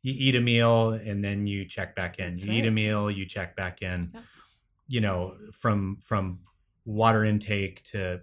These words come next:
Speaker 1: carbs to everything you're eating. I th-, I feel like a, a good coach has to be very granular with that
Speaker 2: Oh, absolutely.
Speaker 1: and stay on top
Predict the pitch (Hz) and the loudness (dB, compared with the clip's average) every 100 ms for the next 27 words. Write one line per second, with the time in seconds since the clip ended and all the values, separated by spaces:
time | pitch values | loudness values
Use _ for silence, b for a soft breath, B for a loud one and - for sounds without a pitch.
0 | - - 107 101 98 98 92 - - 95 | -12 -2 0 2 2 0 -4 -14 -8 -6
1 | 92 - 113 110 107 104 101 98 104 104 | -6 -6 -4 -2 -2 -4 -2 -4 -4 -4
2 | 104 98 - b b _ 127 143 175 127 | -6 -8 -12 b b _ 2 2 2 0
3 | 123 160 147 139 131 120 117 110 123 107 | 0 4 4 4 2 -2 -4 -2 -2 -2
4 | - 117 - 110 107 117 120 117 120 120 | -4 -4 -4 -4 -4 -2 -2 0 0 -2
5 | 113 113 123 127 131 135 135 131 139 151 | -2 -2 -2 -4 -2 -2 -4 -4 -2 -2
6 | 370 240 190 - 220 202 - 208 120 117 | -2 -4 -6 -8 -8 -8 -6 0 2 4
7 | 110 - 117 113 107 - 113 117 - | 2 2 2 4 2 0 -2 -2 -6